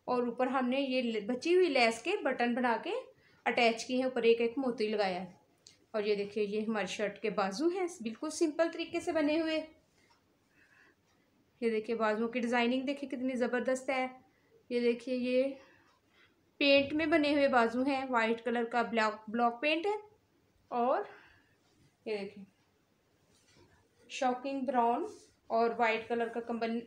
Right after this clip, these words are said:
कॉम्बिनेशन के साथ ये कुर्ता देखिए कितनी ज़बरदस्त लुक दे रहा है। ये स्पेशली सिंपल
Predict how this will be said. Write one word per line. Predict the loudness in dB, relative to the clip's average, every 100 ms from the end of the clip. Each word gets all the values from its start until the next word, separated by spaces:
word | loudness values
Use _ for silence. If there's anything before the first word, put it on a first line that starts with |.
| -8
कॉम्बिनेशन | -4 -2 -2 -2 -4
के | -6 0
साथ | 2 0 -4
ये | -10
कुर्ता | -8 -2 -2
देखिए | -2 -6 -10
कितनी | -8 -4 -4 -6 -18 _ _ _ _ _ 8
ज़बरदस्त | 8 10 6 6 2 0 -4
लुक | -4 4
दे | 4
रहा | 4
है। | 2 0
ये | -6
स्पेशली | -2 -2 -2 -2 -2 -2 -10 _ _ _ _ _ _ -20 -18
सिंपल | -4 -2 0 0